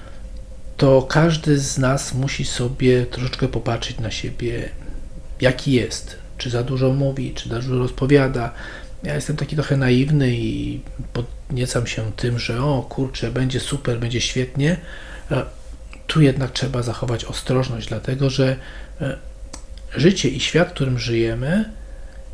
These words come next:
nie do końca, mm, nam sprzyja.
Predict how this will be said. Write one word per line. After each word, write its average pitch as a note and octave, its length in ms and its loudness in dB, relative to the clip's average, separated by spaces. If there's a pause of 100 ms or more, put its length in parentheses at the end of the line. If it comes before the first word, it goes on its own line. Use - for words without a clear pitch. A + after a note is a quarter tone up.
nie C#3+ 240 6
do D3 140 6
końca, C#3+ 960 2 (200)
mm, C3 320 -2 (460)
nam C3+ 160 4
sprzyja. - 520 2